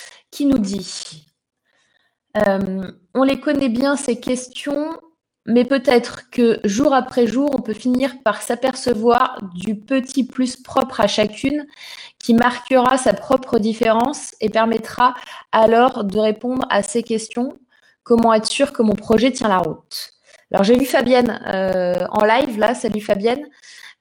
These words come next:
Euh, Fabienne, t'as absolument raison. Ça, c'est vraiment un point très, très important, la différenciation. Euh, on va parler différenciation dans la méthode, car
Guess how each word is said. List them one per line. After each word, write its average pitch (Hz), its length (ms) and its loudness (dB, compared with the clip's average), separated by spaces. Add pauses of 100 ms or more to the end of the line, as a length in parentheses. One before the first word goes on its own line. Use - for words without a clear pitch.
Euh, 208 760 -2 (1000)
Fabienne, 311 360 2
t'as - 180 0
absolument 277 460 -4
raison. 220 240 -2 (1400)
Ça, 285 200 0
c'est 294 220 0
vraiment 294 320 2
un 226 60 0
point 240 440 -4 (1200)
très, - 200 -4
très 277 220 -10
important, 226 340 -6
la 214 120 -2
différenciation. 196 800 -10 (640)
Euh, 190 720 2
on 233 60 0
va 285 120 2
parler 233 300 2
différenciation 214 720 -4
dans 214 100 -4
la 196 120 -4
méthode, 247 420 -6 (160)
car 254 480 0